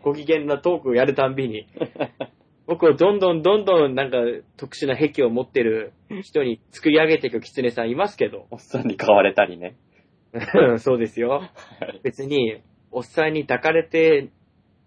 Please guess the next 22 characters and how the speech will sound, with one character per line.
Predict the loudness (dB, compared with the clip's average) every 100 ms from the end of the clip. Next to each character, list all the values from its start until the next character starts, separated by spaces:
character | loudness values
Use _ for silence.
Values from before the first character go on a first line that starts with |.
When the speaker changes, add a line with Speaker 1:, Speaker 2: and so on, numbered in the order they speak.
| _ _ _ _ _ -4
Speaker 1:
あ |
の、 | -4
金 | -4 -6 -4
銭 | -2 0
を |
得 | 2 2
る |
よ | 0
う |
な | -2
真 | -4 -4
似 | -4
も | -6
し | -8
て | -4
な | -2
い | -2
で |
す | -6 -4
し、 | -4 -4 -8 _
Speaker 2:
う | -12
ん。 | -10 -10 -12